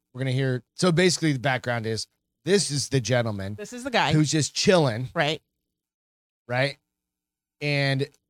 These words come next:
Speaker 2: This is a girl that works for him, and she's like, "We're super happy to have him as a boss because"
Speaker 1: There you go, right there. So dude walks in, goes, "Put your hands up." Mister Miyagi over there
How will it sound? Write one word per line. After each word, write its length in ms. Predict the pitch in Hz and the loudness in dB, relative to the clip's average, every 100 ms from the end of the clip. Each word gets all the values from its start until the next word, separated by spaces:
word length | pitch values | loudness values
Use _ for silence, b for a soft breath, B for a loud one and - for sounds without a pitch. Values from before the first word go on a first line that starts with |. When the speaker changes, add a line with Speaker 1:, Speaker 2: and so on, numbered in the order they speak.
| _ _ _ | _ _ _
Speaker 2:
This 140 | 254 277 | -4 -2
is 120 | 247 | -4
a 60 | 208 | 0
girl 180 | 196 | 0
that 120 | 165 - | 0 -2
works 220 | 151 - | -8 -2
for 80 | 139 | 0
him, 140 | 143 | 2
and 80 | 135 | 0
she's 200 | - 156 | -2 0
like, 280 | 151 147 - _ _ | 2 0 -4 _ _
"We're 120 | 170 165 | -6 -4
super 280 | - 196 180 | -6 -6 0
happy 260 | 170 156 | 2 2
to 80 | 143 | 2
have 180 | 143 147 | 2 2
him 120 | 143 | 0
as 100 | 143 | 0
a 40 | |
boss 280 | 147 151 139 | 2 2 2
because" 480 | - 147 139 135 - _ _ _ | -4 -4 -4 -4 -10 _ _ _
Speaker 1:
There 120 | 190 202 | 2 4
you 80 | |
go, 140 | 170 160 | 6 4
right 260 | 160 160 | 2 0
there. 200 | 135 101 - _ _ _ - | -2 -6 -8 _ _ _ -4
So 320 | 165 147 131 - | 2 2 2 -6
dude 200 | 180 190 | -6 0
walks 340 | 190 190 143 135 | 2 2 2 -4
in, 220 | 117 123 _ _ _ _ _ _ _ _ _ _ _ _ _ | -6 -8 _ _ _ _ _ _ _ _ _ _ _ _ _
goes, 160 | 143 135 | -4 -4
"Put 300 | - 226 - | 0 0 2
your 100 | 190 | 0
hands 380 | 190 185 156 147 | 2 0 0 0
up." 220 | 113 - _ _ _ _ _ _ _ _ _ _ _ - | 0 -4 _ _ _ _ _ _ _ _ _ _ _ -10
Mister 240 | 156 - 156 | -8 -4 0
Miyagi 560 | 147 156 202 208 180 | 2 4 4 2 2
over 200 | 147 123 | 2 0
there 440 | 113 110 107 107 | -2 -2 -2 -4